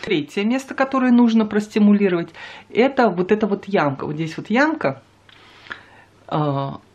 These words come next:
это напряжение наших мышц, крепление.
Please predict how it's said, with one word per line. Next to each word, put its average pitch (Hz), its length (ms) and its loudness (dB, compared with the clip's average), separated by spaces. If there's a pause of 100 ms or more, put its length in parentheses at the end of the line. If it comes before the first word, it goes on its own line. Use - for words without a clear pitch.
это 240 500 4
напряжение 208 1120 4
наших 180 500 -2
мышц, - 560 -6 (560)
крепление. 156 720 -4